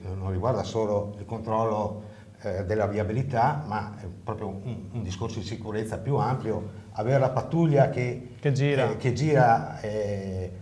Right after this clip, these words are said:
Speaker 1: assieme, eh, in concerto magari con, eh, con i carabinieri, ecco, questo sarebbe molto importante per tutto il nostro territorio. Insomma, noi abbiamo anche un territorio molto ampio tra i due comuni, tra Maggiore e Annone Veneto,
Speaker 2: Certo.
Speaker 1: perché arriviamo fino a Loncon, per cui,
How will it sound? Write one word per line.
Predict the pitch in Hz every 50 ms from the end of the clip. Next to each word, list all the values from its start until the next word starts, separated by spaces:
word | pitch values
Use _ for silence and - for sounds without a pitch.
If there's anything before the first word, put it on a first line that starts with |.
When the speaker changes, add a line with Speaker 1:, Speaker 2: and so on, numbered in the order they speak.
| - - - - -
Speaker 1:
assieme, | - 101 - - 123 120 131 135 127 123 120 117 113 110 104 98 104 110 104 98 104 101 98 101 95 101
eh, | 104
in | 98
concerto | 90 98 113 98 - 117 123 127 - 110
magari | 101 95 98 113 120 120 110 -
con, | - 104 101 98 101 101
eh, | 101 101 101 98 98 98 95 95 95 87 87 92
con | 107 101 101 101
i | 101 98
carabinieri, | 98 113 113 120 113 127 135 131 113 92 92 104
ecco, | 107 95 - - 98
questo | - - 92 - - 95
sarebbe | - - 92 95 95 95 95
molto | 92 101 104 95 104
importante | - - 104 95 - 98 95 110 98 107 101
per | 92 95 - 107 - -
tutto | - 98 87 - 95
il | 78
nostro | 85 87 - 92
territorio. | 78 85 85 82 82 - 104 101 92 87 87
Insomma, | 90 - - 92 87 - - - - - -
noi | - 113
abbiamo | 110 107 113 113 113
anche | 110 110 113
un | 107 92
territorio | 110 101 98 92 98 113 107 104 104
molto | 98 98 104 104 104 101 95
ampio | 95 117 139 143 127 98 90
tra | - 98
i | 92 90
due | 104 110 107
comuni, | - 107 95 98 117 131 123 95 90
tra | 98 104
Maggiore | 92 92 92 87 110 110 104 104
e | 101
Annone | 95 98 98 98 95
Veneto, | 95 101 113 120
Speaker 2:
Certo. | 120 120 117 123 127 127 - - - - - - - -
Speaker 1:
perché | 101 90 -
arriviamo | 98 92 98 104 107 104 104 101 95 98
fino | - - 101 95 98
a | 101
Loncon, | 95 98 98 101 98 110 131 139 -
per | - 92 87
cui, | - 107 107 104 98 92 98 - -